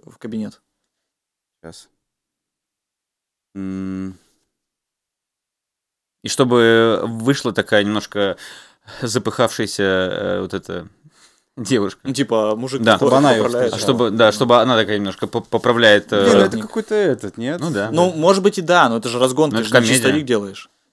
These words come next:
Speaker 1: Я вообще видел такое, что у тебя кат, и ты как бы погружаешься в сцену фильма, вот, а потом у тебя отдаляется, и видишь, что это экран. Чтобы у тебя была такая обманка, э, в духе,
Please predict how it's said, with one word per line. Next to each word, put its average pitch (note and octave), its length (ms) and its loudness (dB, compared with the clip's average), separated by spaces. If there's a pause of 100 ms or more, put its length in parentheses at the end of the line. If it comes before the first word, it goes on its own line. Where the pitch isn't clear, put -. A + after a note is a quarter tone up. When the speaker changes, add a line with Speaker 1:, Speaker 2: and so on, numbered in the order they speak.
(880)
Speaker 1:
Я C3+ 180 6
вообще G3 300 4
видел D3 340 -4
такое, C3+ 280 0
что - 160 -6
у B2 40 -4
тебя B2 300 0
кат, F#3 480 2
и A#2+ 100 -20
ты C#3+ 100 -6
как C3 160 -4
бы A2 100 -16
погружаешься C3 600 -4
в - 60 -12
сцену D3 260 -2
фильма, A#2 480 -8 (160)
вот, A2+ 240 -4
а A2 60 -8
потом C#3 240 -2
у C3 40 -4
тебя C3 160 -4
отдаляется, B2 600 -4
и A#2+ 100 -8
видишь, D#3 200 -8
что D3 120 -4
это C#3+ 160 -6
экран. A2+ 340 -10 (260)
Чтобы C3+ 220 -4
у - 20 -4
тебя D#3+ 180 2
была D3 140 4
такая C#3 280 -2
обманка, B2 640 -4
э, A2+ 200 -10
в G#2+ 120 -12
духе, A#2+ 400 -8